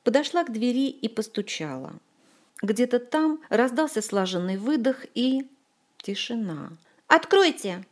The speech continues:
крикнула я, от чего-то несколько оробев. От размера двери, наверное. Из-за перегородки послышалось нервное перешептывание, закончившееся выкриком одной из старушенций. "Это та,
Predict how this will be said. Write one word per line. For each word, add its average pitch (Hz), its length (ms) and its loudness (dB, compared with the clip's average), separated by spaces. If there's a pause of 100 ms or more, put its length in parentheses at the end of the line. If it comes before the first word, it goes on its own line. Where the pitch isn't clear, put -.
(160)
крикнула 196 420 0
я, 254 360 0 (300)
от 175 160 -6
чего-то 220 480 -2
несколько 202 580 -4
оробев. 208 520 -6 (600)
От 180 200 -10
размера 175 380 -4
двери, 151 360 -8
наверное. 160 640 -6 (640)
Из-за 247 220 2
перегородки 285 680 0
послышалось 220 840 -2
нервное 196 440 0
перешептывание, 208 1120 -2 (100)
закончившееся 233 1000 0
выкриком 233 640 0
одной 214 400 0
из 214 220 -4
старушенций. 170 920 -4 (380)
"Это 202 240 4
та, 247 440 0